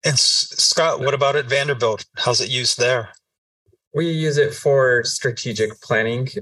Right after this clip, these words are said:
Speaker 2: Um, if anything, it's a really great discussion point of bringing up some topics for discussion and consideration as we do planning and prepare for the future. It's also a great opportunity to have some documentation or evidence to help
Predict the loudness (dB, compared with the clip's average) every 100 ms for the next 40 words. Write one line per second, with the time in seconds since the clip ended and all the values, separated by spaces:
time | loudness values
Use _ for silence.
0 | -2 0 0 -4 0 2 2 0 0 0
1 | -2 -2 0 -2 -2 -4 -2 -2 0 0
2 | 0 -2 -2 0 0 -4 _ _ _ -4
3 | -2 0 -2 0 -2 0 0 -2 -2 0
4 | 2 0 -2 -16 -20 -20 -16 0 2 2
5 | 2 0 -2 -6 -4 -4 -2 -4 0 0
6 | 2 -2 0 0 0 -4 -4 -2 2 4
7 | 2 0 -2 -2 -2 -6 -4 -2 0 0
8 | -4 -6 -2 0 0 -2 -4 -6 -6 -4
9 | -4 -4 -8 -18 -20 -20 _ _ -4 -2
10 | 4 2 4 0 0 -6 -2 2 4 2
11 | 0 2 0 2 2 2 2 -2 0 0
12 | 0 -4 -4 -4 -4 -4 -2 0 -2 -2
13 | -2 -2 -2 -2 -4 -4 -4 -2 -2 -2
14 | -6 -4 -2 -2 -2 -4 -2 -4 -2 0
15 | 0 0 -2 -6 -4 -2 0 -2 -2